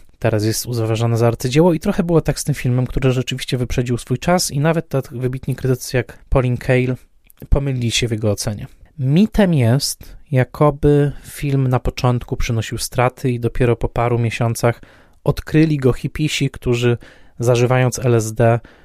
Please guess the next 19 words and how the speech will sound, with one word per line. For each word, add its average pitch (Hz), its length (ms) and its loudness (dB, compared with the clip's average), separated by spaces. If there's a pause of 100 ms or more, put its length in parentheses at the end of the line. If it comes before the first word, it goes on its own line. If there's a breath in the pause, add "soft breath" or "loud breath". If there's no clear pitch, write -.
(220 loud breath)
oglądali 120 540 2
go 113 300 2 (100)
jako 120 340 -2
rodzaj 113 260 2
psychodelicznego 113 840 -4
doświadczenia. 107 640 -6 (640 loud breath)
Rozstańmy 165 480 0
się 156 120 0
z - 60 -12
tym 135 200 0
mitem, 151 320 2
a 123 80 -2
z-, 120 200 -4
albowiem 127 440 2
wró-, 120 460 2
źródła 131 360 2
go 127 120 0
nie 131 160 2
potwierdzają. 120 760 0